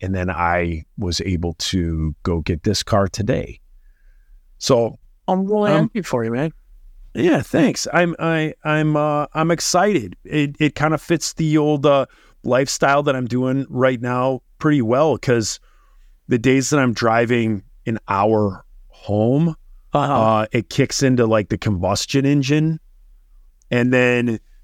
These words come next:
Speaker 1: when I'm not doing that traveling, when I'm just tooling around town, that's when it does the electric engine.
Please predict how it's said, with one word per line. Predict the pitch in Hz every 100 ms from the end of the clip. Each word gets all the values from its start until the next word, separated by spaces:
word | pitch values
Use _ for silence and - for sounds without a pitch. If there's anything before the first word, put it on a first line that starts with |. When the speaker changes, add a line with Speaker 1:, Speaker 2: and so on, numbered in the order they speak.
| -
Speaker 1:
when | 101 127 123
I'm | 113 107
not | 104 117 117 117 - _ -
doing | 127 117 113
that | 110 101 - - -
traveling, | - 127 131 131 110 101 101 104 -
when | 110
I'm | 107 101
just | 131 110 - -
tooling | - 135 127
around | 110 107 104
town, | - 143 151 110
that's | 113 113
when | 120
it | 107
does | 104 107 101
the | - 101 90 90 - -
electric | 101 117 147 - 104 107
engine. | 90 87 90 110